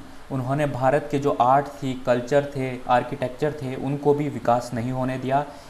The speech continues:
इसीलिए उन्हें डार्क एज कहा जाता है। फिर बात करते हैं जो फॉरेन रेसेस आए थे, जो बाहर के योद्धा आए थे, उनके बारे में बात करेंगे।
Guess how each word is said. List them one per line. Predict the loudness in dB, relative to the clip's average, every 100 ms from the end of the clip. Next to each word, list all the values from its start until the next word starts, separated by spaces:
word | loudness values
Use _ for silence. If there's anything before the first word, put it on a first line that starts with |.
| -6
इसीलिए | -4 0 2 2
उन्हें | 2 -2 2
डार्क | 4 4 0 -4
एज | -2 -2
कहा | 0 0
जाता | 2 -2 -2
है। | -6 -8 -14 -16 -18 -18 -18 -6
फिर | -2 2
बात | 4 4
करते | 0 -2 -2
हैं | -2
जो | -2
फॉरेन | 0 2 2 0
रेसेस | -2 -4 -2
आए | 0 0 -2
थे, | -8 -10 -18 -18 -18 -8
जो | -4
बाहर | 0 2 2 0
के | 0 0 0 -4 -16 -18 -20 -20 -20 -20 -20 -20 -20 -18 -16 -16 -16 -16 -16 -18 -18 -20 -20 -20 -20 -20 -16 -6
योद्धा | -2 -2 -2 2
आए | 2 2
थे, | -2 -2
उनके | -2 -4 0
बारे | 2 2
में | 2
बात | 2 0
करेंगे। | -2 -4 -6